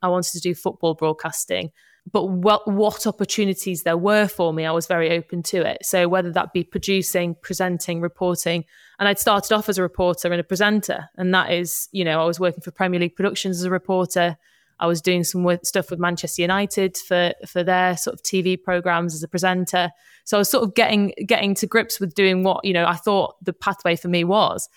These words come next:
And then this opportunity came up with commentary. And really, being a commentator is, is just a different sort of side of presenting, different side of reporting, different side of journalism.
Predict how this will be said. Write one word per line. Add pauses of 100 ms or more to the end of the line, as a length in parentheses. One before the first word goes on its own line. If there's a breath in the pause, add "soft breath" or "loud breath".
(360 soft breath)
And
then
this
opportunity
came
up (240)
with
commentary. (240)
And
really,
being
a
commentator
is, (200)
is
just
a
different
sort
of
side
of
presenting,
different
side
of
reporting,
different
side
of
journalism.